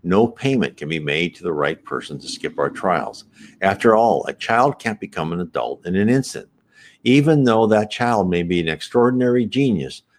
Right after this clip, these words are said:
the child must still grow emotionally so that he or she can focus his or her intellectual energies at the right target.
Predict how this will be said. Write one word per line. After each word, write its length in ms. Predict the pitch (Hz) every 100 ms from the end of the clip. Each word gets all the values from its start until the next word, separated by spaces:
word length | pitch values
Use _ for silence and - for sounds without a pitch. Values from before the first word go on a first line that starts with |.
| _
the 120 | 82 -
child 420 | - 107 107 101
must 200 | 85 -
still 380 | - 120 131 120
grow 280 | 90 82
emotionally 580 | 76 80 101 107 - 110
so 160 | 107 87
that 180 | 71 -
he 240 | 120 123
or 60 | 95
she 260 | - 120
can 200 | 120 -
focus 560 | - 113 110 120 110 - _ - - _
his 240 | 131 113
or 100 | 98
her 200 | 87 90
intellectual 680 | 104 107 104 95 90 76 -
energies 460 | 101 113 104 107 101
at 160 | 73
the 80 | -
right 340 | 69 73 80 -
target. 460 | - 69 64 57